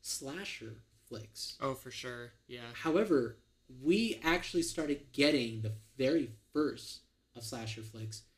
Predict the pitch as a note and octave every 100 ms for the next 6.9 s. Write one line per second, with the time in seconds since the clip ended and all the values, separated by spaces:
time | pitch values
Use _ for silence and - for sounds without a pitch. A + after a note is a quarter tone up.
0 | _ _ A3 - G#3 - - - - -
1 | C3+ C3+ D3+ - - A#3 - G3+ E3 B2
2 | A#2 C#3 E3 E3+ E3 - - C3 - C3
3 | D3 C#3+ - A2 A2 A2+ A2+ A2+ A2+ G#2+
4 | G#2+ E3+ C#3 A2+ A2 - _ _ - F3
5 | E3 D3+ - C#3 B2+ - C3+ A2+ G#2+ G#2+
6 | A2 A2+ A2+ A2+ A2 A2+ A2 G#2+ G#2+